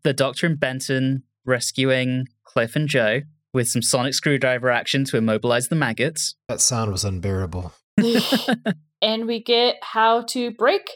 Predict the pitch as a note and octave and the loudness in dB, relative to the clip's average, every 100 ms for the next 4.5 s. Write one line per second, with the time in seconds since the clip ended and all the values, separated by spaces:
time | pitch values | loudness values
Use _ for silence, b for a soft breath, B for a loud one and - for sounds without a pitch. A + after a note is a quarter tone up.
0 | - _ G#3 A3+ G#3 G3 F#3 E3 F3 G3 | -20 _ -4 0 0 0 0 0 0 -2
1 | G3 A3+ C4 _ _ B3 A#3+ B3+ A#3+ A#3+ | -2 -4 -8 _ _ -6 0 0 2 2
2 | A#3 - E4 F#4 - G3+ G3 G3+ G3+ - | 2 0 0 0 4 4 4 2 2 2
3 | G#3 G#3 G3+ G3+ - - _ F3+ F3 G#3 | 2 2 2 0 -4 -8 _ 0 0 -2
4 | G#3 G#3 G#3 G#3+ A3 | -4 -2 0 -2 -6